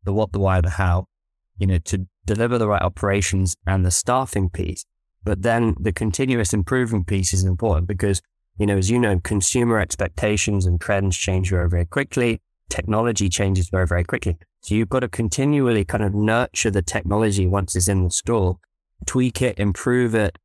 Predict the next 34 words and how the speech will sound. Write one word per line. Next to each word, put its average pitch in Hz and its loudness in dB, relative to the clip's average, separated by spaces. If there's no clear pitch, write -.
you 107 2
know, 95 2
to 90 -4
make 110 2
sure - 0
you're 98 2
getting 98 2
the 95 2
best 101 -2
out 90 2
of 90 2
it. 87 0
And, 92 0
and 98 2
that's 104 0
where 104 2
we 95 2
see 98 0
retailers 90 0
then 92 2
fly 95 0
with 92 2
the 87 0
technology 90 0
and, 85 2
and 90 2
they 90 4
roll 90 2
it 87 -2
out 87 -2
across - -4
their 87 2
entire 90 0
estate. 90 -2